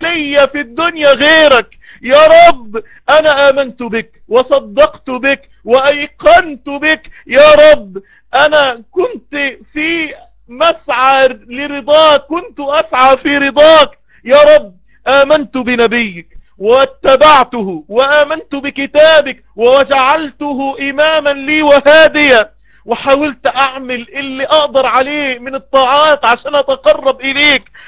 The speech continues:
كنت بحاول أصوم وأصلي وأتصدق،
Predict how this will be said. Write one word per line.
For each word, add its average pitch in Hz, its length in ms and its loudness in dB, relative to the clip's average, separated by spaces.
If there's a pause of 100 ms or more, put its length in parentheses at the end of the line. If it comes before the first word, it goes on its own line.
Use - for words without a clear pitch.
كنت 320 280 -6
بحاول 294 680 0
أصوم 285 600 -4
وأصلي 269 540 0
وأتصدق، 269 840 0